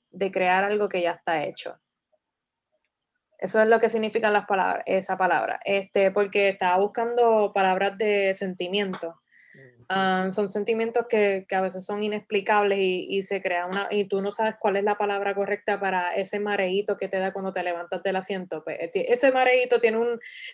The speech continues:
Speaker 1: ese sentimiento tiene una palabra y, pues, es súper rara. Pues, ese era el tipo de cosas que estaba buscando para ese tiempo, que, que quería algo original. Entonces, pues, este, me gustó el significado de Moladen porque es prácticamente lo que estamos haciendo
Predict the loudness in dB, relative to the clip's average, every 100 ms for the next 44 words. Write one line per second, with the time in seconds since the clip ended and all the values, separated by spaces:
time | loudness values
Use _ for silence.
0 | 2 4 6 4 2 0 2 4 4 2
1 | 2 2 2 2 2 2 2 2 0 0
2 | -2 -4 -2 0 2 2 0 0 -4 -14
3 | -20 -18 -4 -2 0 -2 -2 2 2 2
4 | -4 -2 -2 -2 -4 -6 -10 -6 -4 -2
5 | -4 -6 -6 -6 -6 -6 -6 -6 -8 -8
6 | -10 -8 -6 -4 -2 -2 -2 -2 -2 -6
7 | -8 -14 -20 -20 _ _ _ _ _ _
8 | -6 -4 -2 0 0 -2 -4 -4 -4 -4
9 | -2 0 -2 -4 -6 -6 -4 -4 -6 -2
10 | 0 0 -2 -4 -2 0 0 2 0 0
11 | 0 0 0 -2 -6 -4 -4 -2 -2 0
12 | 0 -2 -8 -8 -6 -6 -6 -6 -4 -4
13 | -4 -4 -6 -6 -10 -10 -10 -8 -6 -2
14 | -2 -4